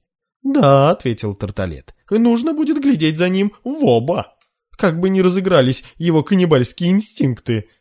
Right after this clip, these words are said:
"Успокойтесь, успокойтесь, Тарталет.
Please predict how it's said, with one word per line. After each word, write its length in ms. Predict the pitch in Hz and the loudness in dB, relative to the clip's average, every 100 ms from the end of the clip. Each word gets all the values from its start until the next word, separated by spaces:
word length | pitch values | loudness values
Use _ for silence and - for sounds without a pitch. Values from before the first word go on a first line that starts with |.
| _ _ _ _ _ | _ _ _ _ _
"Успокойтесь, 720 | 101 - 120 - 95 - 98 185 | -18 -8 -6 -4 -6 -6 -10 -10
успокойтесь, 800 | - 240 240 220 160 120 107 | -4 -4 -2 0 0 -2 -8
Тарталет. 600 | - 104 127 110 76 - | -10 -8 -6 -6 -8 -16